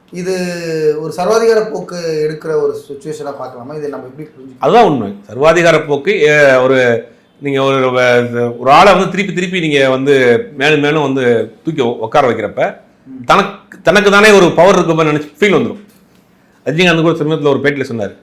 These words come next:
Speaker 2: "திடீர்னு நான் வந்து க-, கண்டக்டரா இருந்தேன், நடிகர் ஆயிட்டேன், காரு பணம் பேரு புகழ்லாம் வந்துச்சு, எனக்கே திடீர்னு யோசிச்சு பார்த்தேன் ஒரு நாள் நமக்கு ஏதோ வேற ஏதோ சக்தி இருக்கு."
Speaker 1: <laughs>
Speaker 2: அந்த மாதிரி ஒரு பத்து வருடம் தொடர்ந்து ஒரு பதவியில இருக்கிறாரு அப்படிங்கும்போது, அஹ், அது எல்லாரும் இவரை தான் முன்னிலைப்படுத்துறாங்க.
Speaker 1: ஓ.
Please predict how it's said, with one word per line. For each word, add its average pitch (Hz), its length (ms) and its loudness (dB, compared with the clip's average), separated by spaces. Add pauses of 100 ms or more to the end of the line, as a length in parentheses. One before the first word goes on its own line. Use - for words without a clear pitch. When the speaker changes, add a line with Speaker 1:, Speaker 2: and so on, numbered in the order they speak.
(300)
Speaker 2:
"திடீர்னு 226 300 2
நான் 180 260 2
வந்து 156 480 6
க-, 131 60 0
கண்டக்டரா 139 480 0
இருந்தேன், 139 220 2
நடிகர் 139 320 0
ஆயிட்டேன், 120 320 -4 (240)
காரு 147 260 0
பணம் 143 260 -2
பேரு 147 180 0
புகழ்லாம் 139 540 -2
வந்துச்சு, 113 220 -6 (280)
எனக்கே 190 320 0
திடீர்னு 170 320 0
யோசிச்சு 180 120 -4
பார்த்தேன் 127 240 0
ஒரு 127 100 -2
நாள் 127 100 -4
நமக்கு 123 160 -4
ஏதோ 180 100 2
வேற 147 160 4
ஏதோ 160 160 4
சக்தி 147 280 -4
இருக்கு." 151 420 0
Speaker 1:
<laughs> 208 600 -4 (280)
Speaker 2:
அந்த 233 320 4
மாதிரி 226 420 4
ஒரு 226 120 6
பத்து 175 220 2
வருடம் 208 240 4
தொடர்ந்து 180 300 0
ஒரு 165 120 -2
பதவியில 147 280 -2
இருக்கிறாரு 117 400 -2
அப்படிங்கும்போது, 117 760 -2 (300)
அஹ், - 40 -4
அது 170 200 4
எல்லாரும் 214 420 6
இவரை 196 220 4
தான் 185 140 2
முன்னிலைப்படுத்துறாங்க. 147 600 0 (260)
Speaker 1:
ஓ. - 40 -20